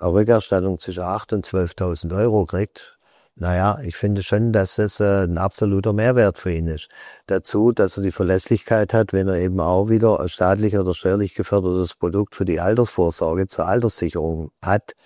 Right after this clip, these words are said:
Ja, das ist wirklich Mehrwert. Das, in dem Mehrwert kann er vielleicht aktuell nur in der Steuererklärung sehen.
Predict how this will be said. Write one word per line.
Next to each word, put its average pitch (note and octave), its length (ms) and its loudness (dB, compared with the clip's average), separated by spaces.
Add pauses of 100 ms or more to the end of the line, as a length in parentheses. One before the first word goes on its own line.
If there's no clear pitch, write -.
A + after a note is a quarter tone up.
(400)
Ja, F2+ 180 0
das - 220 -2
ist F2 160 -4
wirklich F#2 400 -2
Mehrwert. F#2 520 4
Das, D#2 180 -6
in F2 120 -4
dem G2 160 2
Mehrwert A2+ 400 4
kann G#2 140 0
er G2 80 -2
vielleicht F#2+ 280 -2
aktuell G2+ 460 0
nur G2+ 240 2
in A2 80 0
der F#2+ 80 -2
Steuererklärung A#2 760 2
sehen. B2+ 320 2